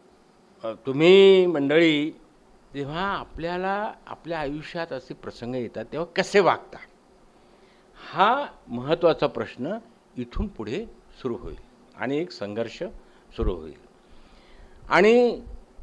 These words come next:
याबरोबर आणखी एक गोष्ट लक्षात येईल तुमच्या ती अशी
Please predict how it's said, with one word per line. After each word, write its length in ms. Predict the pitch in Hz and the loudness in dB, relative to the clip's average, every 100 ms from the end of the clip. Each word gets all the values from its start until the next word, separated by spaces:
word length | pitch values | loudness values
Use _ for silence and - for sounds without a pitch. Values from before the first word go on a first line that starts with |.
| - | -10
याबरोबर 520 | 170 196 226 240 240 233 | 8 10 10 10 10 10
आणखी 520 | 202 196 - 262 269 | 8 4 0 0 2
एक 140 | 262 | 0
गोष्ट 260 | 233 226 233 | 2 2 4
लक्षात 340 | 214 208 220 214 | 2 2 2 2
येईल 220 | 190 175 | 0 -2
तुमच्या 460 | 151 - 151 131 | -4 4 6 6
ती 200 | 143 147 | 0 -4
अशी 400 | 120 - 139 104 | -8 -6 -8 -8